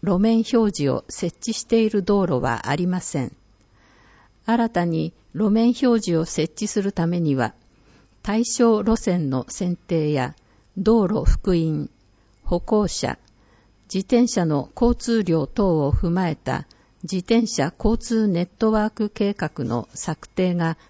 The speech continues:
前提となるため、原則として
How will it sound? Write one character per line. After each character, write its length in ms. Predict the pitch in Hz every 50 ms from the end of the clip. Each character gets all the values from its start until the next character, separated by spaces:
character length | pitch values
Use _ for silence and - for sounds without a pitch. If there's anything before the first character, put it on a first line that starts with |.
| _ - 175 -
前 200 | - 156 190 190
提 280 | - - 208 202 190
と 280 | 180 - 220 180 - -
な 140 | 165 190 185
る 100 | - 143
た 160 | - - 113
め、 220 | 107 120 120 - _ _ _ _ _ _ _ _ _ _ _ _ _ _ - 175
原 200 | 180 190 196 208
則 280 | - - 233 - -
と 140 | - - 175
し 140 | - - -
て 300 | - - 156 147 147 -